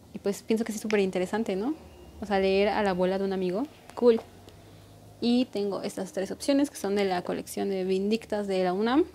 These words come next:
Es Minotauro Maquia, de Tita Valencia, o De ausencia, de María Luisa Mendoza, o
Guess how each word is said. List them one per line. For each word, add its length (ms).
Es 180
Minotauro 460
Maquia, 540
de 720
Tita 240
Valencia, 600
o 600
De 140
ausencia, 580
de 100
María 200
Luisa 200
Mendoza, 600
o 500